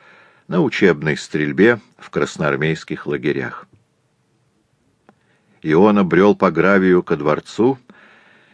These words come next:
и ключи бренчали у него на поясе. Каждый раз, как уезжали посетители, старик аккуратно возвращался во дворец, один обходил его, разговаривая сам с собой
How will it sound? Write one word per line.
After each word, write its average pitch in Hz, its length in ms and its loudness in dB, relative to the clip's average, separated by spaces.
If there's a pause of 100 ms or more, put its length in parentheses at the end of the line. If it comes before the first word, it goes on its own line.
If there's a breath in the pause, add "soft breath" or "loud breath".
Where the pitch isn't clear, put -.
(120)
и - 160 2
ключи 107 540 4
бренчали 107 600 2
у 101 80 2
него 85 280 0
на 87 120 -2
поясе. - 640 -6 (1040)
Каждый 143 360 0
раз, 127 260 2
как 87 220 -2
уезжали 95 500 2
посетители, 101 720 -2
старик 98 420 0
аккуратно 107 600 0
возвращался 80 800 -2
во 73 80 -2
дворец, 78 600 0 (720 soft breath)
один 135 400 4
обходил 98 640 0
его, 135 480 0
разговаривая 104 840 2
сам 98 280 -2
с - 80 -14
собой 98 520 2